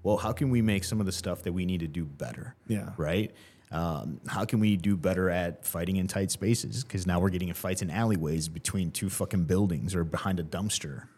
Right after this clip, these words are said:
Speaker 2: No,
Speaker 1: right?
Speaker 2: so, so this is, again, the, the, when we were kinda going, approaching this,
Speaker 1: Yeah.
Speaker 2: uh, the,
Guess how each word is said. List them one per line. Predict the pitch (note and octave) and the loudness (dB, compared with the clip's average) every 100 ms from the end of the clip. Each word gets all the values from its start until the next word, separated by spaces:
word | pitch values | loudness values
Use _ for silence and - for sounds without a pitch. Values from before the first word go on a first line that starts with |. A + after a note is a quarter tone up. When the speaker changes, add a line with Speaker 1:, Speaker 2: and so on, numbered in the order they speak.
| - | 2
Speaker 2:
No, | C3 G2+ | 4 6
Speaker 1:
right? | G2 A#2+ | 2 4
Speaker 2:
so, | C#3+ B2+ B2+ | 8 8 8
so | B2 C3+ A#2 A#2 | 6 8 8 6
this | A#2+ A#2 | 2 2
is, | B2 B2 B2+ | 0 -2 -2
again, | A2 A2 G#2+ G#2 - | 2 4 4 2 2
the, | A#2 | 2
the, | B2 A#2+ A2+ | 2 2 2
when | A#2 B2 A#2+ - B2+ A2+ G#2+ A2+ A2 | 0 -2 -4 -4 0 2 4 4 4
we | A2 | 4
were | G#2 A2 - | 2 -2 0
kinda | A#2+ G#2 | 0 2
going, | G#2 A2+ A2 G#2 | 4 6 8 6
approaching | G2 C3 A#2+ A2+ G#2 | 6 6 6 6 0
this, | G#2 A#2+ - | 0 -4 -4
Speaker 1:
Yeah. | G2+ A2+ | 0 0
Speaker 2:
uh, | |
the, | G#2+ G#2+ G#2 G#2 | 4 6 8 6